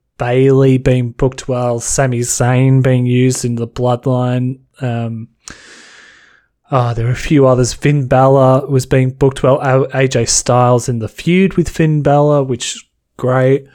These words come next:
Uh, Edge is being made to look like this sort of old man Logan character, which I like. Um, I, I haven't s-, watched it yet, but I heard that Bray Wyatt showed up at Extreme Rules,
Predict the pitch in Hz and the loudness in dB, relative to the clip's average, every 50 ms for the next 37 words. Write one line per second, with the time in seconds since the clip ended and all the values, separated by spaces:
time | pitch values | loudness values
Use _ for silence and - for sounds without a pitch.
0 | - - - - _ _ _ _ - 123 120 113 110 107 95 95 - _ - - | -20 -20 -20 -20 _ _ _ _ -14 -12 -10 -10 -10 -10 -12 -12 -14 _ -6 -2
1 | 143 143 143 143 - - 143 - - - 143 143 139 139 135 135 135 135 131 131 | 0 0 0 0 0 -2 -2 -2 0 0 0 2 2 0 0 2 2 2 2 0
2 | 135 123 127 131 127 - 131 127 127 127 - - - 139 123 113 113 - - 131 | 0 0 0 0 0 0 -2 -2 -2 -4 -6 -4 -2 -2 -2 -2 -4 -4 -2 0
3 | 127 131 131 135 127 123 120 117 113 110 113 117 123 127 - 123 123 117 - - | 0 0 0 -2 -4 -4 -4 -6 -6 -4 -2 -2 -2 -2 -4 -6 -8 -6 -4 -2
4 | 123 120 120 113 - - 120 117 - - 117 113 113 117 120 120 120 123 123 117 | -2 0 -2 -2 -4 -6 -6 -6 -6 -6 -6 -6 -6 -4 -4 -2 -2 0 -2 -2
5 | - - - _ _ - - - - - - - _ _ _ _ _ - 123 117 | -4 -8 -20 _ _ -20 -20 -20 -20 -20 -20 -20 _ _ _ _ _ -10 -8 -8
6 | 117 113 110 107 104 110 - _ _ _ _ - - 123 120 120 - - - 139 | -8 -8 -8 -10 -12 -14 -18 _ _ _ _ -16 -14 -14 -14 -14 -14 -12 -8 -8
7 | 120 113 107 - 147 151 151 147 139 - - - - - - - 156 139 147 147 | -8 -6 -6 -4 -2 -2 0 -2 -2 -6 -10 -14 -12 -12 -10 -6 -2 0 0 0
8 | - - - - 120 127 160 190 202 190 - _ - 131 123 117 113 113 113 113 | 0 -2 -6 -6 -6 -2 0 0 0 0 -2 _ -4 -4 -4 -4 -4 -4 -6 -6
9 | - - 147 143 143 139 135 - - - - 131 127 127 120 123 123 123 123 123 | -4 0 2 2 2 2 2 -2 -4 -2 0 2 2 4 4 4 4 4 2 2
10 | 120 - - - - 127 123 117 120 120 - 120 123 - - - - - 131 123 | 0 -4 -6 -6 -4 -2 -2 -2 -2 -2 -4 -6 -10 -8 -8 -6 -2 -2 -2 -2
11 | 120 120 120 127 143 160 165 165 165 165 165 156 - - | -2 -4 -2 0 2 2 4 4 2 2 0 0 -2 -6